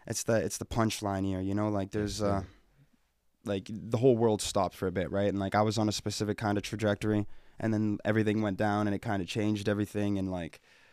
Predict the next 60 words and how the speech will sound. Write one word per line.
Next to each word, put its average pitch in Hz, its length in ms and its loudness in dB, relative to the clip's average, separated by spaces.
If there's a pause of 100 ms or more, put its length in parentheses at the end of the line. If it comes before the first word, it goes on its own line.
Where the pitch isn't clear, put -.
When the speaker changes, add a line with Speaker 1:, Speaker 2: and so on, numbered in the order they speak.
(240)
Speaker 1:
had 110 140 -2
to, 104 80 -4
like, 92 160 -2
readjust 104 800 2
and, 98 100 0
like, 87 140 -4
readjust 98 460 -2
the 95 80 -4
business 107 360 0
plan, 104 340 0
readjust, 95 460 -4
like, 87 120 -4
my 92 100 -6
mindset, 104 640 0 (120)
Speaker 2:
Mm. 87 340 -12
Speaker 1:
everything 107 260 2
like 92 140 0
that. 104 240 2
And, 98 100 -4
like, 92 140 -4
now 104 180 0
that 101 140 2
all 101 200 2
of 101 80 -2
that's, 95 280 0
like, 98 140 -2
ready 98 220 0
to 92 80 -4
go, 101 200 0
it's - 140 -4
like 92 100 -4
I 95 60 -2
got, 98 220 0
like, 95 160 -6
the 101 60 -6
gun 98 240 0
loaded 95 320 -2
and 95 120 -2
I'm 95 140 0
ready 95 180 -2
to 87 60 -4
shoot, 98 340 -2 (100)
and 95 100 -4
I'm 92 80 -6
super - 260 -6
excited 95 380 -2
'cause, 98 180 -4
like, 92 200 -2 (360)
I 110 60 2
wanted 107 280 4
podcasts 101 560 2
to - 120 -10
be, 98 120 0
like, 92 160 0
the 95 60 -8
first 95 300 -2
step 95 260 -2
of, 90 160 -4
like, 87 180 -6
this, - 300 -10